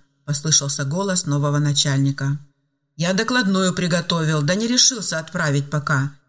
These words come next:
Меня же спросят, кто это, а у меня только догадки. Если бы я сказал, что её по своему произволу задержал,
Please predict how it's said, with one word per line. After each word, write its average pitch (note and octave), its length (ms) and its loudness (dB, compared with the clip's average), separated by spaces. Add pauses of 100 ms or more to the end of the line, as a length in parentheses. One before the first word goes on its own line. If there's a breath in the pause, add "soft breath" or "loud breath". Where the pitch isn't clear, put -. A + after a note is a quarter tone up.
(340)
Меня F3+ 280 2
же F#3 100 2
спросят, G#3+ 560 -2
кто F#3 300 -2
это, C#3+ 400 0
а D3+ 100 0
у D#3 60 2
меня A#3 240 0
только D#3 280 0
догадки. F3 720 0 (140)
Если F3 240 0
бы E3 120 0
я E3+ 60 0
сказал, F3+ 440 0
что - 180 -2
её F3 220 -2
по E3 100 -2
своему D#3+ 380 0
произволу D#3+ 500 0
задержал, D#3+ 640 0